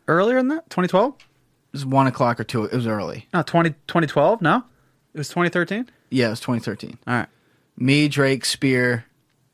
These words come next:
Speaker 2: and did we have one? No, Ebes wasn't with us.
Speaker 1: I think
Speaker 2: It was
Speaker 1: Quinn, Quinn was there, right? Vinny Pinney was there?
Speaker 2: Quinn was there the next year. Quinn wasn't there the first year with us.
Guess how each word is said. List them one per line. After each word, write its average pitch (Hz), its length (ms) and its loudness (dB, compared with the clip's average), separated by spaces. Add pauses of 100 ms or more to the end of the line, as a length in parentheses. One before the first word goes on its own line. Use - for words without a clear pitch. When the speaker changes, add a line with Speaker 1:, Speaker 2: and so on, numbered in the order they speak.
(840)
Speaker 2:
and 117 920 2 (440)
did 151 140 -12
we 214 80 -2
have 233 160 -2
one? 196 240 2
No, 123 140 2
Ebes 135 300 0
wasn't 127 300 0
with 101 120 -4
us. - 320 -8 (920)
Speaker 1:
I - 20 -20
think 170 140 0
Speaker 2:
It 131 40 0
was 135 80 2
Speaker 1:
Quinn, 123 180 2
Quinn 143 280 0
was 165 120 0
there, 180 180 0
right? 190 180 0
Vinny 135 220 -2
Pinney 156 300 -2
was 180 140 -2
there? 190 220 -4 (120)
Speaker 2:
Quinn 135 220 2
was 131 140 -2
there 123 140 2
the 113 120 -2
next 110 280 -6
year. 113 200 -8 (100)
Quinn 127 180 0
wasn't 120 260 0
there 117 140 -2
the 113 80 -4
first 110 320 -8
year 110 100 -8
with 98 120 -10
us. - 140 -14